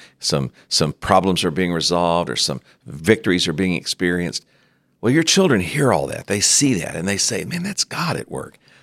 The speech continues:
Man, my parents are a part of God doing something in the lives of other people." So that's another way your family gets to see God a-, at work. And, and then another way is through answer prayer.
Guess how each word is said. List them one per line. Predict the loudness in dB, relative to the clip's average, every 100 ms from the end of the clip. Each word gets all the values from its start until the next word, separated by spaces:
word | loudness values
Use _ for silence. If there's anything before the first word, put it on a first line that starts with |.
| _ _ -8
Man, | -4
my | -2
parents | -2 0 2 2 2
are | 2
a | 0
part | 2 2
of | 0 -4
God | -2 0 0 -2 -12 _ _ 0
doing | 2 4
something | 2 -2 -4
in | -6
the | -4
lives | 2 4 2 0
of | -4
other | -2 -4
people." | -4 -8 -8 -14 -16 _ _ _ _ _ _ -6
So | 0
that's | 2 4
another | 6 8 8
way | 6
your | 4
family | 2 0 0 -2
gets | -4 -4
to | -2
see | -2 -4 -6
God | -2 0 -2 -4 -14 _ _ _ _ _ -12
a-, | -10 -6
at | -6 2
work. | 4 4 0 -16 _ _ _ _
And, | 0 4
and | 6
then | 8 8
another | 6 8 8 6
way | 2 -4 -8 -14 _ _ _ _ -4
is | -2 -2
through | 0 -2 2 4 4 4
answer | 2 2 -2
prayer. | -4 0 0 0